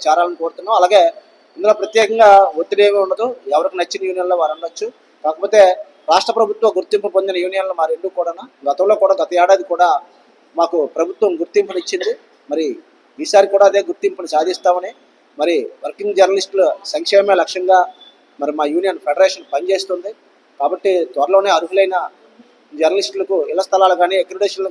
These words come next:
కానీ, ఇవన్నీ కూడా ప్రభుత్వ పాలసీ ప్రకారమే మా వంతు మేము ప్రయత్నం చేస్తాం. మేము ప్రత్యేకంగా ఇచ్చేది ఏమి ఉండదు. ప్రభుత్వం ఏ పాలసీ తీసుకుంటే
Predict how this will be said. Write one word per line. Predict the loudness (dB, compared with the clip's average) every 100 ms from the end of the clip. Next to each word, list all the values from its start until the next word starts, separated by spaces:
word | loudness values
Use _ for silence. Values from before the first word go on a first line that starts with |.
| -2
కానీ, | -2 -8 -10 _ _ _
ఇవన్నీ | 2 4 4
కూడా | 6 6 6
ప్రభుత్వ | 2 0 2 4 6
పాలసీ | 4 2 -2
ప్రకారమే | -2 2 2 2 0 0 -4 _ _ _ _ _ _ _
మా | -2 0
వంతు | -2 -6
మేము | -4 -2
ప్రయత్నం | -4 -4 -4
చేస్తాం. | -4 -4 -12 -18 _ _ 0
మేము | 0 0
ప్రత్యేకంగా | 0 0 0 2 2
ఇచ్చేది | 2 0 2
ఏమి | 0 0
ఉండదు. | -4 -6 _ _ -6
ప్రభుత్వం | -4 -2 -2 2
ఏ | 2
పాలసీ | 4 4 4 -2
తీసుకుంటే | -8 -8 -8 -4